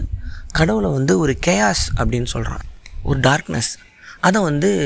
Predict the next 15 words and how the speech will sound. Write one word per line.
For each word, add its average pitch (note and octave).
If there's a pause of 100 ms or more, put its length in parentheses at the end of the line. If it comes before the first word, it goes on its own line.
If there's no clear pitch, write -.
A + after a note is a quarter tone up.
(100)
மேல் C#3+
கடவுள் A#2+
வந்து A#2
கண்ட்ரோல் B2
பண்ணி A#2
எடுத்துக்குதுன்னு A2
மாதிரி G#2+
அவங்களோட B2
வரலாறு A2+
வருது, G#2+
கடவுள்களின் B2
வரலாறு. - (400)
இதெல்லாம் -
கிறிஸ்டியானிட்டிக்கெலாம் -
முன்னாடி. -